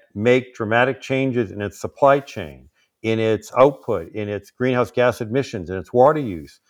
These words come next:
these are not easy. They have to be willing to kind of look at these, or if they're dealing with diversity issues, again, to be comfortable with uncomfortable conversations. And then the last is,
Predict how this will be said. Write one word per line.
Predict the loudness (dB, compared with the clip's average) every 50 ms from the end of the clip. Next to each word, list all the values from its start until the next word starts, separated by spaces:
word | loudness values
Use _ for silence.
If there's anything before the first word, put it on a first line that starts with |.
| _ _ _ -4
these | -4 -2 -2
are | 0
not | 0 2 2 2
easy. | 2 0 -2 -4 -6 -10 -14 -16 -16 _ _ _ _ -6
They | -2 2
have | 4 4 4 2 0
to | -6
be | -6 -4
willing | -2 0 0 0 -2
to | -4
kind | -6 -6 -6 -6 -4 -4
of | -2 0
look | 0 0 0 -2
at | -8 -8
these, | -8 -8 -10 -8
or | -4 0 2 4 4 4
if | 2 0
they're | -4 -2
dealing | 0 2 2 2 2 0
with | 0 2 0 0 -2 -6 _ _ _ _ _ _ _ _
diversity | -4 2 4 4 4 4 2 -2 -6 -6 -6 -6
issues, | -8 -12 -16 -20 -18 -14
again, | -8 -4 -2 -2 -2 -2 -4
to | -8 -8
be | -4 -2 0 0 -2 -2 _ -4
comfortable | 0 2 2 2 0 -4 -2 0 2 4 4 4 2 -2 -6 _ _ _
with | -8 -6 -4 0
uncomfortable | 0 0 0 -2 -4 -4 -4 -4 -4 -6 -6 -4 -4 -4
conversations. | -4 -4 -6 -4 -4 -6 -8 -4 -4 -4 -4 -4 -8 -14 -20 _ _ _ _ _ _ _ _
And | -4 0 2 2
then | 2 2
the | 4 4
last | 6 6 6 6 4 2 -2 -4 -4
is, | -2 -2 -2 -2 -6